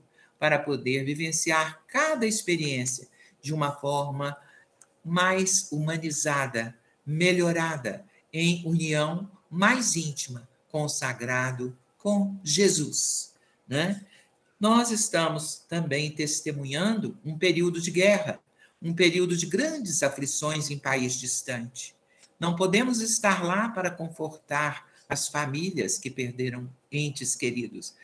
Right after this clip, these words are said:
mas podemos orar, intercedendo por eles, para que a espiritualidade amiga acolha, acolha aqueles que passam para outra dimensão, do mesmo jeito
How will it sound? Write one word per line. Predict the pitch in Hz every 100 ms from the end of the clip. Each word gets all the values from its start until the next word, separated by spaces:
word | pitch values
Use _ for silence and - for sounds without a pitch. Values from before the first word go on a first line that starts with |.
| - - -
mas | 196 190
podemos | - 175 165 165 165
orar, | 180 160 170 170 170 - _ _ 185
intercedendo | 175 202 226 226 - 185 160 175 190 147 117 - -
por | 147
eles, | 143 139 131 - - - - -
para | 175 175 170
que | 170 156
a | 156
espiritualidade | 147 - 147 139 143 139 139 131 131 135
amiga | 127 131 180 214 139 - -
acolha, | 170 - 214 240 226 120 101 - _ _ _ _ _ _ _ _ _ _ -
acolha | 147 - 180 190 170
aqueles | - 151 - 175 185 175 - - - - - _
que | 170
passam | 170 175 190 208 165 147
para | 156 143
outra | 131 131 131
dimensão, | 127 131 123 120 - 110
do | 127 165
mesmo | 233 220 147
jeito | 135 170 196 185 196